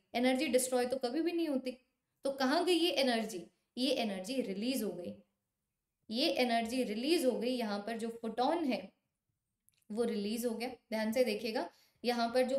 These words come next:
फोटॉन है वो रिलीज हो गया जिसकी उतनी ही एनर्जी है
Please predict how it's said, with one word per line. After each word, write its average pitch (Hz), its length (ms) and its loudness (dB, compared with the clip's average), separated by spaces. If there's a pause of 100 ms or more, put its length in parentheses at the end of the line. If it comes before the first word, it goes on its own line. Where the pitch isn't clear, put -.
(100)
फोटॉन 254 420 0
है 320 80 0
वो 285 140 -2
रिलीज 196 380 -4
हो 185 100 -4
गया 208 200 -4 (380)
जिसकी 262 280 -2 (160)
उतनी 262 320 0
ही 392 160 2 (100)
एनर्जी 202 460 0
है 180 180 -4